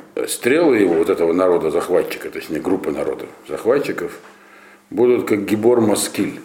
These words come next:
как, э, э, воин, так сказать, э, с-, разумный.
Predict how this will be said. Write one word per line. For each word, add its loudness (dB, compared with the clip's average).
как, -2
э, 2
э, 2
воин, 0
так 2
сказать, 0
э, 2
с-, -12
разумный. 0